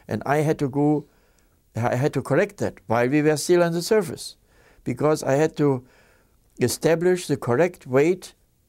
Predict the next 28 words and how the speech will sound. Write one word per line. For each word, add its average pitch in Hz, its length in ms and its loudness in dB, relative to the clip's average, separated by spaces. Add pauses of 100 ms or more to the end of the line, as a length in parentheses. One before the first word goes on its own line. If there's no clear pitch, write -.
(140)
in 110 100 -2
the 107 100 -4
case 185 600 0 (300)
that 147 240 0
we 156 140 2
had 160 180 0
to 160 300 0
submerge. - 680 -2 (1500)
So 131 440 0 (280)
I 120 140 -2
knew 160 120 4
exactly 160 580 0
how 143 200 0
much 151 380 -4
I 131 100 2
had 156 220 0
to, 131 300 0 (920)
what 151 280 0
I 143 100 2
had 143 200 0
to 127 60 -4 (100)
eject 139 640 -2 (360)
when 131 280 -2
the 127 320 -2
one 131 220 -2
tube 147 280 -4
was 127 180 -4
flooded. 98 480 -6